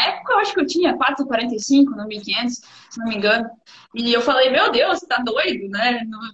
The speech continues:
não, isso aí não, nem me passava pela cabeça." Eu era juvenil, eu tava querendo ali ser medalhista nacional no juvenil, e ele já, já via lá na frente, né?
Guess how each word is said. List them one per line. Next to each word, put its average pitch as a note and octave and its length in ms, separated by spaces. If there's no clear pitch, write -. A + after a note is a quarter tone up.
não, A3+ 440
isso - 140
aí C4+ 640
não, A#3+ 380
nem C#4+ 160
me C5 120
passava A4+ 360
pela G4 160
cabeça." C#4+ 460
Eu G#3+ 80
era C#4 160
juvenil, C#4 600
eu G3+ 40
tava G#3+ 180
querendo B3 360
ali A3+ 500
ser D4 160
medalhista C#4 440
nacional C#4+ 400
no C#4+ 80
juvenil, B3+ 560
e G#3 160
ele A3 180
já, C#4 260
já C4+ 200
via C#4 160
lá E4 140
na G#4 100
frente, G#3+ 360
né? F3 100